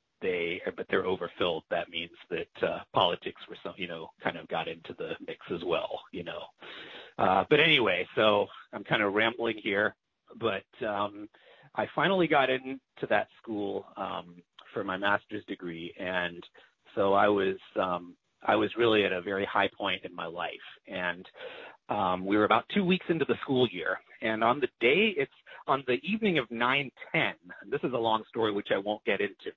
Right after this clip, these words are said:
but, um, on the evening of nine ten, um, my car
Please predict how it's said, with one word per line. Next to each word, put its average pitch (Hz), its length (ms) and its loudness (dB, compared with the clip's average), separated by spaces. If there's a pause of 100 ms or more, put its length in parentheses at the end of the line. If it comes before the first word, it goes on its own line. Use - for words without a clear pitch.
(800)
but, 104 400 -8
um, 95 400 0 (640)
on 113 180 -2
the 107 60 -4
evening 131 400 -4
of 98 100 -6
nine 107 300 0 (140)
ten, 101 420 0 (300)
um, 98 440 -2 (480)
my 110 240 2 (220)
car 104 340 4